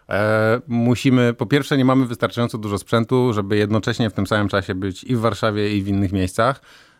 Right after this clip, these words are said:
To jest pierwsza rzecz. Druga rzecz jest taka, że oprócz tego, że pojedziemy, e, sobie zwiedzać różne miasta i pokazywać tą, e, technologię, którą mamy i, i umożliwiać testy, e, ludziom w całej Polsce,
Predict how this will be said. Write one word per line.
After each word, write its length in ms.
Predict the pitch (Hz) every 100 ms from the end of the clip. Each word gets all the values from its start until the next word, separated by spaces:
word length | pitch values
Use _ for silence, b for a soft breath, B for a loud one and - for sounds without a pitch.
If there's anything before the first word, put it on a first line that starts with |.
| _
To 80 | 139
jest 140 | 131
pierwsza 320 | 127 95 -
rzecz. 220 | 82 85 -
Druga 280 | 127 147
rzecz 160 | 131 110
jest 140 | 107
taka, 260 | - 98 117
że 80 | 113
oprócz 220 | 117 113
tego, 280 | 135 120 107
że 280 | 101 104 95
pojedziemy, 480 | 113 107 104 117 110 107 104 101 - 104 98 98
e, 40 |
sobie 540 | - 110 104 101 98 101
zwiedzać 460 | 104 110 104 101 110
różne 240 | 104 104
miasta 440 | 104 110 - 101
i 60 | 90
pokazywać 540 | 101 98 98 104 87
tą, 340 | - 95 92 92
e, 680 | 87 92 92 92 92 92 92 -
technologię, 500 | 92 95 98 98 90
którą 220 | - 95
mamy 440 | 95 107 101 90 -
i, 460 | 87 87 - 90 92
i 40 |
umożliwiać 540 | - 98 95 107 98 -
testy, 420 | 110 - - 87 b b b
e, 260 | - 87 73
ludziom 280 | 101 101 92
w 20 |
całej 220 | 101 95
Polsce, 460 | 92 92 - 120